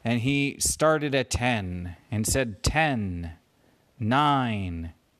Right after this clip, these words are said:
eight, seven,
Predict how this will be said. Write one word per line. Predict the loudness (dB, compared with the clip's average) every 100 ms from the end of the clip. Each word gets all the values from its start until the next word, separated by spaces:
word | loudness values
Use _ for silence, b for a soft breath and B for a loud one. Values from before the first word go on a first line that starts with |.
| _ _ _ _ 0
eight, | 2 2 -2 -8 -6 -6 -6 -16 _ _ _ _ _ _
seven, | -6 2 4 4 0 -2 -4 -6